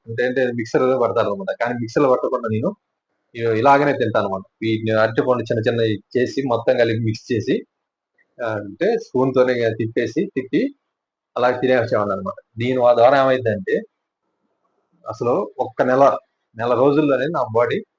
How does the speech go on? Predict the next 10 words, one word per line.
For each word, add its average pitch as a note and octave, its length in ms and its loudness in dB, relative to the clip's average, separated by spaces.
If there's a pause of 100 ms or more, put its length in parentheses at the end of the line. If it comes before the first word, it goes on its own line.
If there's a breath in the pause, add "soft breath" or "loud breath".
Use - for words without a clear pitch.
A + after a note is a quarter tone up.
(1000)
పొట్ట A#2 140 -2
తగ్గింది, C3+ 480 0 (600)
ఆ, A#2 40 -4 (440)
కొవ్వు C3+ 200 4
కూడా D3 160 6
త-, A#2 240 4
చాలా B2 160 4
వరకు B2 240 4
తగ్గింది G#2 260 -2
అనమాట. F#2 200 -12